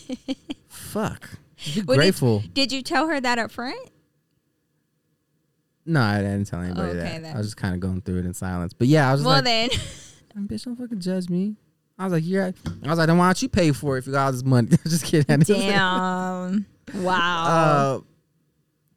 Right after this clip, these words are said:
Speaker 2: yeah, I don't know. I never acted like I had a bunch of money, so, you know.
Speaker 1: Well, enough money to go to the movies.
Speaker 2: <sighs>
Speaker 1: Did you ask her or did she ask you to the movies?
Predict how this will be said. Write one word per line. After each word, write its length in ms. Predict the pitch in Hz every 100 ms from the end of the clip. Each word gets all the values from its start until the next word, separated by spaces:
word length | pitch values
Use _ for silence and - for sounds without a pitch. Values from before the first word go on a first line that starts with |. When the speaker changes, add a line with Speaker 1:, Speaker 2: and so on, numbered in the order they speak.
| _ _
Speaker 2:
yeah, 360 | 143 151 107 117
I 40 |
don't 100 | 120
know. 80 | 104
I 60 | 117
never 360 | 143 117 110
acted 260 | 101 110 107
like 140 | 104 101
I 40 |
had 180 | 104 104
a 40 |
bunch 220 | 98 104
of 60 | 95
money, 280 | 98 98 90
so, 300 | 98 92 101 _ _ _ _ _ -
you 140 | 147
know. 80 | -
Speaker 1:
Well, 100 | 285
enough 280 | 262 277 311
money 320 | 226 220 226
to 120 | 208 202 196 220
go 120 | 190
to 60 | 190
the 80 | 175
movies. 580 | 180 170 165 175 214 - 220
Speaker 2:
<sighs> 140 | 202 -
Speaker 1:
Did 200 | 240 269
you 120 | 262
ask 280 | 240 - -
her 200 | 285 349
or 40 |
did 160 | 240 220
she 220 | - 220
ask 280 | 214 214 -
you 100 | 226
to 100 | 196
the 60 | 180
movies? 400 | 175 165 165